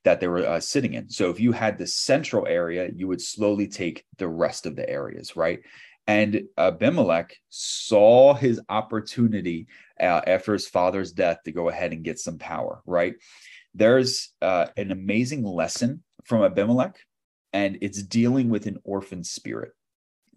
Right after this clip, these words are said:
dealing with an orphan spirit. So in different translations, because in the N L T it says, "One day Gideon's son Abimelech."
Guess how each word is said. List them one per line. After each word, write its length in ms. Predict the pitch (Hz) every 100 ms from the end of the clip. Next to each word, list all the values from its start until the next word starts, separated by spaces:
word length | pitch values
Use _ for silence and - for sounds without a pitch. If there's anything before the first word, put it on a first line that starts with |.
| 90
dealing 400 | 95 104 113 117
with 180 | 101 95
an 100 | 90 92
orphan 320 | 87 - 80
spirit. 400 | - - - - _ _ _ _ - - - _ _
So 460 | - 110 107 - - _
in 200 | 123 117
different 360 | 139 147 120 110
translations, 1000 | 127 117 98 101 101 - 64 87 - - _
because 280 | 95 98 98
in 80 | 104
the 140 | -
N 120 | 117 120
L 120 | 120
T 340 | - 92 90
it 120 | 90 -
says, 240 | 95 87
"One 180 | 104 110
day 180 | - 123
Gideon's 760 | 123 110 98 92 95 110 -
son 480 | - - - 95 87 -
Abimelech." 640 | 85 104 95 69 85 -